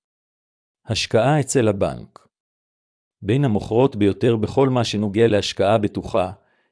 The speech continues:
היא השקעה אצל הבנק, כלומר לשים את הכסף בחיסכון בבנק. מדובר על מוצרים בהם הבנק שלכם מציע בתמורה לכסף שאתם מלווים לבנק,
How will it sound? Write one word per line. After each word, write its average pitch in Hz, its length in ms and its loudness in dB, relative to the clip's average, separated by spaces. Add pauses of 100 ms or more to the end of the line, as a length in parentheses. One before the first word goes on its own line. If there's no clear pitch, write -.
היא 120 120 2
השקעה 117 460 2
אצל 127 260 0
הבנק, 95 540 -2 (360)
כלומר 117 420 0
לשים 135 360 -2
את 120 100 -8
הכסף 131 440 -2
בחיסכון 113 680 -4
בבנק. 87 640 -6 (920)
מדובר 110 400 0
על 131 100 2
מוצרים 104 560 0
בהם 104 220 2
הבנק 107 420 0
שלכם 117 540 -4
מציע 131 320 0
בתמורה 104 460 -2
לכסף 120 480 -2
שאתם 113 460 -2
מלווים 104 520 -2
לבנק, 98 600 -4